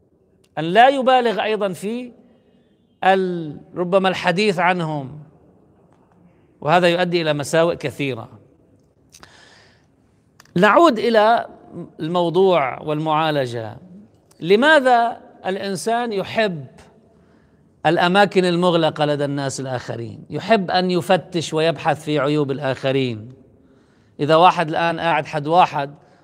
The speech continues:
ورن تليفونه أو إجته مسج، بتحس الإنسان لا شعوريًا يحاول أن يتلصص على ويتجسس على هاتف فلان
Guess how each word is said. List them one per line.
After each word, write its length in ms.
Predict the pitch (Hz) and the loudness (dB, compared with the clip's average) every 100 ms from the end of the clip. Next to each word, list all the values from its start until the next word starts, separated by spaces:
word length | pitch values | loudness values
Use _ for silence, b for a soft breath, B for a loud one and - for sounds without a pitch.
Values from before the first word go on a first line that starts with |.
| b | b
ورن 320 | 135 160 185 | -2 0 0
تليفونه 560 | 165 156 143 151 151 143 | -2 -2 -2 -4 -4 -4
أو 140 | 143 | -6
إجته 320 | 156 160 156 165 | -6 -6 -6 -4
مسج، 440 | 165 151 139 131 - _ b b b 156 | -4 -4 -6 -6 -14 _ b b b -18
بتحس 380 | - 196 - | -8 -6 -2
الإنسان 460 | 170 165 165 185 180 | -2 0 0 0 2
لا 180 | 185 196 | 2 2
شعوريًا 800 | 180 165 165 160 156 160 185 208 - b b b b | 0 0 0 0 0 0 -4 -8 -18 b b b b
يحاول 400 | 143 - 170 165 | -6 2 2 2
أن 220 | 156 151 | 0 -2
يتلصص 720 | 151 147 151 160 - 147 127 123 | -4 -2 0 0 -2 -6 -4 -4
على 400 | 135 139 151 - | -2 0 -2 -4
ويتجسس 760 | 131 131 143 135 147 - 127 123 | -6 -4 -4 -4 -6 -6 -6 -2
على 180 | 131 | -2
هاتف 540 | 139 131 135 135 117 - b b b | 0 -2 -4 -6 -14 -20 b b b
فلان 520 | - 135 131 123 110 | -6 -2 0 -2 -4